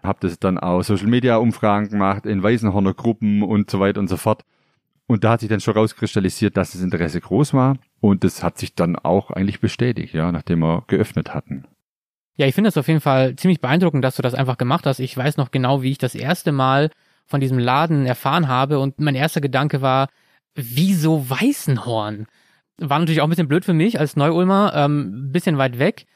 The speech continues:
Speaker 2: Jetzt hast du deine zweite Filiale in Ulm aufgemacht. Es scheint also gut zu laufen tatsächlich,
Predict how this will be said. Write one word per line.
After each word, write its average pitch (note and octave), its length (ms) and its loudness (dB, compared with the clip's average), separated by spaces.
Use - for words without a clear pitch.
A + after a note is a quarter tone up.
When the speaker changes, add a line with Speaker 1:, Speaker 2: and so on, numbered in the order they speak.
Speaker 2:
Jetzt - 160 -8
hast D#3+ 160 0
du D#3 40 0
deine C#3 160 2
zweite D3 280 -2
Filiale C3+ 460 0
in B2+ 160 -2
Ulm F3 220 2
aufgemacht. G#3 520 0
Es - 160 -8
scheint D#3 260 -2
also C#3 200 0
gut D3 200 0
zu - 100 -4
laufen B2+ 360 2
tatsächlich, F#3 580 0